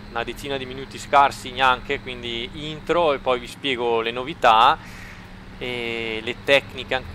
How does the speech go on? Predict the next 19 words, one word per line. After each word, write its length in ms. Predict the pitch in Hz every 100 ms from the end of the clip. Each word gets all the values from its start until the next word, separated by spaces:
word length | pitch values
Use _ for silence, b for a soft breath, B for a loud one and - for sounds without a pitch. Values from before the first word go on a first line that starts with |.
| -
che 80 |
ci 60 | -
sono 220 | - 123
dietro 320 | 123 123 120
nuove, 460 | 120 123 123 131 123
interessanti, 840 | 120 110 147 - 123 110 107 160
e 440 | 127 113 107 104 104 101 - - -
insomma 340 | - 113 101 - - -
ne 100 | 202
parliamo 400 | 190 139 120 110
dopo. 540 | 104 95 110 110 - - - - - - - - - - - -
Proseguendo 600 | 208 202 175 185 190 175
col 160 | 160 156
nostro 280 | 170 -
itinerario, 800 | 156 156 151 147 165 175 180 180
direi 340 | 147 147 151 151
di 80 |
partire 800 | 139 143 139 - 156 139 131 131 -
subito 800 | - - 185 202 214 - 180 170